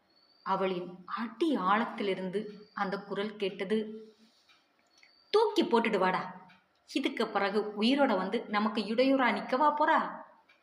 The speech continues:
இன்னும் ஒரு மணி நேரம் தாண்டாது, போய் சேர்ந்துடும்." அப்படி சேரலன்னு வை, அடுத்த ஒரு மணி நேரத்துக்கு அப்புறம் காட்டுக்குள்ள இருந்து இரை தேடி வரக்கூடிய விலங்குக்கு இரையாயிடுவா. இதுக்கு மேல என்ன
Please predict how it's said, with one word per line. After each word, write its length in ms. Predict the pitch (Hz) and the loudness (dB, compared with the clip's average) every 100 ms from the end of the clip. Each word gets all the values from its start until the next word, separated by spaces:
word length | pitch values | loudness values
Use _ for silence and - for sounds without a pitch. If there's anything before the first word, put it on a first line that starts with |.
| _ _ - | _ _ 0
இன்னும் 420 | 277 233 226 220 | 4 4 2 2
ஒரு 260 | 220 214 220 | 4 4 4
மணி 220 | 214 214 | 2 0
நேரம் 320 | 208 208 233 240 | 0 0 0 2
தாண்டாது, 440 | 226 226 226 226 - - - _ _ | 2 2 0 0 -6 -14 -20 _ _
போய் 180 | 311 370 403 | 0 0 0
சேர்ந்துடும்." 540 | - 370 392 302 202 - - - - _ _ _ - - | -2 -2 2 4 4 0 -10 -16 -20 _ _ _ -18 -4
அப்படி 340 | 220 240 285 269 | 2 4 4 2
சேரலன்னு 540 | 254 226 294 294 330 | 4 2 4 2 4
வை, 160 | 294 285 240 - - _ _ _ - | 4 4 0 -8 -18 _ _ _ 0
அடுத்த 440 | 208 262 403 - 330 | 2 2 0 -2 0
ஒரு 180 | 233 | 2
மணி 200 | 254 247 | 2 2
நேரத்துக்கு 520 | 233 220 220 233 - 220 | 0 0 -4 -6 -4 -4
அப்புறம் 340 | 208 254 294 - - - - | 0 0 -2 -6 -16 -20 2
காட்டுக்குள்ள 500 | 302 403 392 370 285 | 6 6 2 0 2
இருந்து 260 | 262 247 240 | 2 2 2
இரை 200 | 202 220 | 2 2
தேடி 240 | 254 285 | 2 2
வரக்கூடிய 440 | 294 233 226 226 214 | 2 0 0 -2 -2
விலங்குக்கு 640 | 185 208 226 220 214 - 269 - - | 0 0 -2 -4 -8 -6 -6 -6 -6
இரையாயிடுவா. 640 | 202 240 220 196 208 208 208 - - _ _ _ _ _ _ | 0 2 4 4 4 2 0 -10 -18 _ _ _ _ _ _
இதுக்கு 260 | 190 170 175 | -10 -8 -6
மேல 220 | 165 214 185 156 | -2 0 -2 -2
என்ன 260 | 190 277 | -2 0